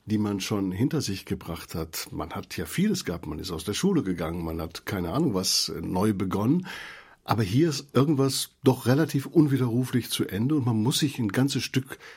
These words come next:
neu definieren. Ich sage immer, das ist ein Problem hauptsächlich von Männern, die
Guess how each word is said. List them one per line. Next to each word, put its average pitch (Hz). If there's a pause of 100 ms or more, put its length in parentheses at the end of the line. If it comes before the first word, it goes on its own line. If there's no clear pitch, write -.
(120)
neu 117
definieren. 110 (520)
Ich -
sage 113
immer, 113
das 104
ist 104
ein 95
Problem 101
hauptsächlich 107
von 85
Männern, 117
die 101